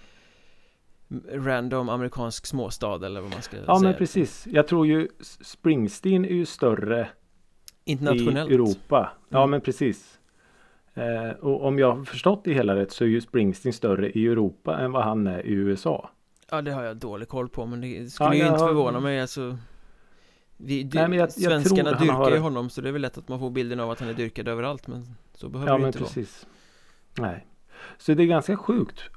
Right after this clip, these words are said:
Speaker 2: att vara ett så pass anonymt, om man får säga så då,
Speaker 1: <laughs>
Speaker 2: för oss,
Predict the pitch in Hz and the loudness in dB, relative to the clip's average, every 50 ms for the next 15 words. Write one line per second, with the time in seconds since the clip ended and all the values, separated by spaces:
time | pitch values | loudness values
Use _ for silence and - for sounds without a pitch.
0 | - - - - - 143 135 131 - - - - - 135 117 - - 123 113 - | -4 -4 -4 -2 2 2 2 2 2 0 -4 -2 0 0 2 4 2 0 0 0
1 | - - - - 285 330 381 - - - - - - - - - - 110 107 113 | -6 -20 -18 -16 -14 -14 -14 -14 -14 -16 -16 -16 -18 -20 -10 -6 -4 -2 0 0
2 | 117 113 113 123 131 127 110 95 - - - - 233 160 - - - 117 113 110 | 2 2 2 4 2 2 0 -2 -4 -6 0 4 6 6 6 4 0 2 2 2
3 | 110 104 - 113 - - 110 107 107 104 - 110 98 98 92 90 - - - - | 2 0 -2 -6 -4 -2 0 0 0 0 0 2 2 2 2 0 -4 -6 -8 -6
4 | - - 156 - - 117 - - - 151 - - - - | 2 2 2 2 2 -6 0 0 0 0 0 -6 -4 0